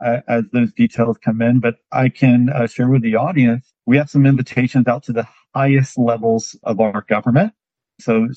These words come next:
think executive levels in our government, and we're, we're very optimistic and hopeful that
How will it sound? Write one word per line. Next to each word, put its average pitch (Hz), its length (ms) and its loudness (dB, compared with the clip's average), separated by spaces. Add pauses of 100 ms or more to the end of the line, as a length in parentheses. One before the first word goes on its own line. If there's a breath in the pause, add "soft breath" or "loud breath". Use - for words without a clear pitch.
(220)
think 127 180 2
executive 123 680 2
levels 127 680 -2
in 117 120 0
our 113 140 2
government, 123 680 -2
and 110 480 -2
we're, 113 320 0
we're 113 200 -4
very 127 280 2
optimistic 113 580 0
and 113 100 2
hopeful 120 360 -2
that 110 200 0